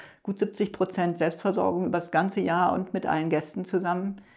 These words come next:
Das ist viel. Also wir kaufen in erster Linie zwischen Februar und Mai oder so Gemüse zu. Und dieses ganze System ist auch was sehr Besonderes von unserer Ökonomie. Da gibt's auch noch den Faktor, dass in unserer Haushaltskasse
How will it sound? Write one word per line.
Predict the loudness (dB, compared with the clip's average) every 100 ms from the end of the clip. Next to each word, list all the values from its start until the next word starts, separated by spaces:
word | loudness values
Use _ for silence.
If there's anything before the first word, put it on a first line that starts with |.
| _ _ -8
Das | -6
ist | -6 -8
viel. | 0 2 4 2
Also | 0 0 -2
wir | -6 -6 -2
kaufen | 0 0 0 -2
in | 2
erster | 2 2 0
Linie | 0 0
zwischen | -2 -4 -4 -6 -8 -16 _ -20 -20 -20 _
Februar | 2 2 2 2 4
und | 2 0 -2
Mai | 0 2 4
oder | 4 4
so | 6 4 2 -8 -6
Gemüse | 0 2 4 2
zu. | 0 -2 -2 -4 _ _ _ _ _
Und | 2 2 2 0 -6 -16 -6 0
dieses | 2 2
ganze | 2 2 4
System | 4 4 2 2 2 -4
ist | -8 0
auch | 0 2
was | 0
sehr | 4
Besonderes | 2 2 0 0 -2
von | -4 -4 -2
unserer | -2 -2 -2
Ökonomie. | -2 -4 -4 -4 -4 -8 _ _ -2
Da | 2
gibt's | 2 2
auch | 2
noch | 4
den | 4 2
Faktor, | 2 0 2 2 4
dass | 2 0 -2 -16 _
in | -4 -4
unserer | -2 -2
Haushaltskasse | 0 0 0 -2 -2 -2 0 0